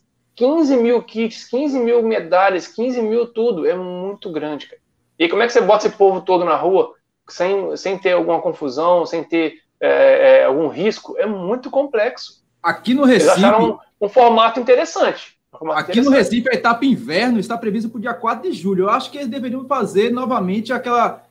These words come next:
Speaker 2: aquela reverse, é, V R que eles fizeram pra outono.
Speaker 1: É.
Speaker 2: A, a outono aconteceu no,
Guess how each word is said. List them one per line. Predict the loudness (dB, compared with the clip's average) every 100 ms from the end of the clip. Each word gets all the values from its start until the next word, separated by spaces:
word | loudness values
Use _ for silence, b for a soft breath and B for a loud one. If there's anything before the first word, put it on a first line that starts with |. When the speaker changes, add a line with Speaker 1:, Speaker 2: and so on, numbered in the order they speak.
| _
Speaker 2:
aquela | -10 0 2 4
reverse, | 4 4 4 2 0 -10 -16 -18
é, | -20 -4
V | 0
R | 2 2 0
que | -4
eles | -8 -10
fizeram | -16 -10 -8 -4
pra | 0
outono. | -2 -2 -2 2
Speaker 1:
É. | 4 4 0 -8
Speaker 2:
A, | -8 -4
a | 2 4
outono | 4 4 0
aconteceu | 0 -2 -4 -2 -2
no, | -2 -8